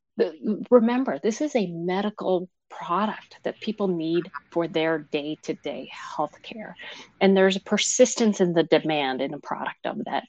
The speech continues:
nature. And, you know, w-, will you see trading down potentially from top shelf to mid-tier? Quite possibly. But what is then important in this space?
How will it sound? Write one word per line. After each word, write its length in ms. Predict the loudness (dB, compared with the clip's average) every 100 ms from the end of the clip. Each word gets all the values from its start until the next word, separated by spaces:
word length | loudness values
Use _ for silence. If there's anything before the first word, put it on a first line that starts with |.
| -10
nature. 680 | -10 -6 -2 -4 -4 -12 -16 -16 -14 -14 -16 6
And, 340 | 8 10 8 8
you 120 | 6
know, 160 | 8 6
w-, 260 | 8 6 8
will 120 | 6
you 120 | 8
see 240 | 4 2 0
trading 380 | 2 2 2 2
down 240 | 2 0
potentially 520 | -2 -4 -4 0 0
from 200 | 0 -4
top 280 | 4 4 4
shelf 240 | 2 2 0
to 80 | -2
mid-tier? 600 | 0 0 0 0 2 0 -2
Quite 260 | 0 0
possibly. 640 | -2 -4 -4 -6 -8 -10 -14 _
But 200 | -4 -2
what 140 | 0 2
is 180 | 2 4
then 200 | 4 2
important 500 | -2 2 0 0 -10
in 140 | -10
this 160 | -8 -10
space? 520 | -8 -8 -10 -16